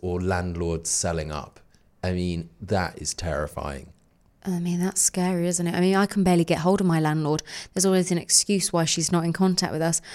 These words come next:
Speaker 2: "Oh, she's traveling with no Wi-Fi. Oh, she's got covid." I mean, I can't get a call back. And it's, we've been trying to get this, these things fixed for ages.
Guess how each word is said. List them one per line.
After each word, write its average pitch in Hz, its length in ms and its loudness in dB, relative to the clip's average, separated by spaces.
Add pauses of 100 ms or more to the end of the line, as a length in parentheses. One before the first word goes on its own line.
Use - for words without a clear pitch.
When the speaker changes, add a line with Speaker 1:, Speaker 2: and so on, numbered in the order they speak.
(400)
Speaker 2:
"Oh, 233 280 6
she's 214 340 4
traveling 202 480 4
with 180 120 4
no 185 180 6
Wi-Fi. 185 580 4
Oh, 247 200 4
she's 214 240 0
got - 240 2
covid." 202 480 4
I 190 80 4
mean, 214 180 4
I 254 180 2
can't 302 280 0
get 294 140 4
a 226 40 2
call 233 200 4
back. 220 260 4
And 190 160 -2
it's, - 220 -6
we've 240 140 2
been 247 100 0
trying 208 140 2
to 185 40 4
get 180 120 6
this, - 260 4
these 202 260 0
things 180 280 2
fixed - 320 2
for 165 80 0
ages. 180 520 2